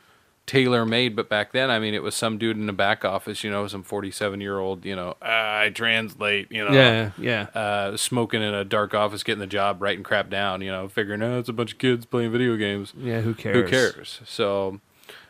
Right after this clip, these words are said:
Speaker 1: um,
Speaker 2: That's a good one.
Speaker 1: the, the, the bad English, you know, translations are always good.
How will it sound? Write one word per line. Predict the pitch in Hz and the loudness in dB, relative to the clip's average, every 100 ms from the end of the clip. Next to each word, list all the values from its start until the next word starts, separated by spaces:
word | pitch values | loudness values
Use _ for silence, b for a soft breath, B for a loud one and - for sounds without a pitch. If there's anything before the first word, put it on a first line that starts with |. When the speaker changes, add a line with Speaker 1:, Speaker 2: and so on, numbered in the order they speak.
| B - | B 0
Speaker 1:
um, | 110 104 | 2 6
Speaker 2:
That's | 104 104 | 4 2
a | 107 | -6
good | - 92 | -8 -8
one. | 92 95 - _ | -8 -10 -14 _
Speaker 1:
the, | 123 131 127 - | 6 8 6 4
the, | 123 123 | 2 0
the | 98 117 | 0 2
bad | 117 113 | 4 4
English, | 113 117 117 107 - - - | 4 2 0 0 -2 -4 -6
you | 120 | -2
know, | 104 95 | 0 -2
translations | - 120 113 110 110 120 110 | -2 -2 0 0 0 -2 -2
are | 110 | 2
always | 104 104 101 | 2 2 0
good. | 104 104 104 | -2 -2 -2